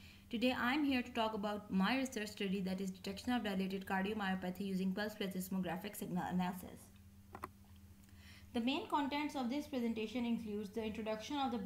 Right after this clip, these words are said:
background of the study. The next thing that I will be talking about are the techniques, materials and method used to achieve the most optimized result for this research, and at the end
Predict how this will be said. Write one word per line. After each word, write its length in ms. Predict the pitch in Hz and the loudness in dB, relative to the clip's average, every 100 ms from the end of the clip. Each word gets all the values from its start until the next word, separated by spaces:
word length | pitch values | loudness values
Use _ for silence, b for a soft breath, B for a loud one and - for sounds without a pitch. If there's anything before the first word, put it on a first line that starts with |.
| 190 | 2
background 320 | 190 220 233 | 2 2 0
of 140 | 196 | 0
the 100 | 202 | -2
study. 320 | - 202 190 - B B B | -4 -6 -6 -10 B B B
The 80 | 220 | 0
next 260 | 240 330 - | 2 2 -2
thing 140 | 349 | -2
that 140 | 330 277 | -2 4
I 200 | 262 254 | 4 4
will 120 | 277 | 0
be 160 | 240 | -2
talking 360 | 269 220 214 254 | 0 -2 0 0
about 320 | 226 202 202 - | 2 2 0 -2
are 140 | 208 | -2
the 80 | 214 | -2
techniques, 580 | 196 - 220 233 240 - | -4 -4 0 0 0 0
materials 580 | 220 220 208 208 208 208 | -2 0 -2 -2 -2 -4
and 140 | - 254 | 0 0
method 400 | 208 202 220 214 | 2 0 -2 -4
used 300 | 220 254 247 | -2 -2 -2
to 120 | 262 | -2
achieve 380 | 233 - 202 196 | -4 -4 -6 -4
the 80 | 208 | -2
most 360 | 202 220 233 - | -2 -2 -4 -4
optimized 540 | 208 285 269 262 247 | -6 -2 2 2 2
result 320 | 214 202 202 202 | 0 -2 -4 -6
for 120 | 202 | -6
this 280 | 208 233 226 | -4 -6 -6
research, 360 | 208 190 185 - | -6 -4 -4 -4
and 100 | 208 - | -6 -4
at 200 | 226 247 | -2 -2
the 120 | - | -2
end 180 | 196 196 | -4 -4